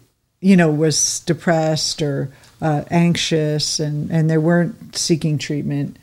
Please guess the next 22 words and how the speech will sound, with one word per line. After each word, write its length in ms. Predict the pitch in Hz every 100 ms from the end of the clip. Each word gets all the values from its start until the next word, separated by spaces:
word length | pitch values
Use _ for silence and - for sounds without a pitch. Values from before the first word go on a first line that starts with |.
| _ _ _ _ -
uh, 400 | 151 143 143 143
or 220 | 180 185 160
so, 240 | - 170
a 80 | 156
good 180 | 170 165
friend, 480 | - 147 147 160 - _ _ _ -
uh, 140 | 156
what 160 | 160 180
would 160 | 220 185
you 120 | 185
recommend 580 | 170 170 160 165 175 151
the 100 | 147
first 300 | 170 151 -
step 260 | 170 -
for 140 | - 156
them 260 | 151 147
to 140 | 139 151
do 380 | 147 160 135 135
as, 160 | 143
as 180 | 165 170
a 60 | 175
layperson 840 | 165 170 175 151 139 160 139